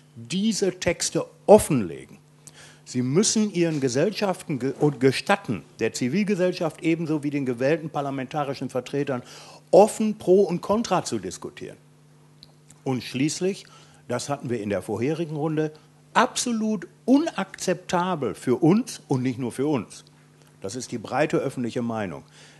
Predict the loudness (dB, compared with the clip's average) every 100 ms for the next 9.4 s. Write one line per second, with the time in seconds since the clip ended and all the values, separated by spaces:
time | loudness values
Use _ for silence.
0 | -6 0 0 -2 -8 -16 -10 -4 -2 2
1 | 2 0 -2 -4 -2 0 2 0 -4 -20
2 | -12 -2 -2 -2 -2 0 2 2 2 0
3 | -4 -4 0 4 4 6 4 4 -4 -20
4 | -20 _ -20 -20 -20 -20 _ -20 -14 -8
5 | -4 -2 -2 -4 -6 -8 -10 -6 -2 0
6 | 2 2 6 4 4 -2 -4 -10 -20 -20
7 | -20 -20 -6 0 2 2 -2 -2 0 0
8 | 0 -2 -4 -2 0 0 0 0 2 0
9 | 0 -4 -4 -6